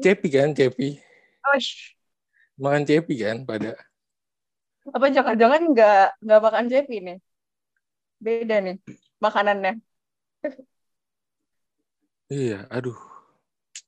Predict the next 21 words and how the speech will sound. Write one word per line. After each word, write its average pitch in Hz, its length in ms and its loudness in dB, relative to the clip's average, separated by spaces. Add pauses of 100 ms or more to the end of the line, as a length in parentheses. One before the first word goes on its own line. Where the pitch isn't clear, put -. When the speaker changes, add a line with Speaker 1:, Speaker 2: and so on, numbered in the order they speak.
(140)
Speaker 2:
<laughs> - 1120 -18 (840)
Speaker 1:
Tapi, 143 160 -6
Speaker 2:
Semangat, 208 200 -2
Bang. 190 180 0 (640)
Speaker 1:
tapi 143 400 -8
kayak 139 240 -2
gitu 143 160 -8
tuh, 180 180 -6 (140)
tadi 131 240 -8
kan 156 160 -10
ada 113 80 -8
yang 101 240 -6
bilang 110 240 -8
dari 98 240 -4
awal, 101 720 -4 (160)
eh, 90 240 -10
udah 92 200 -8 (120)
ngejar 95 320 -6
dari 92 160 -8
semester 92 320 -14
awal. 92 640 -10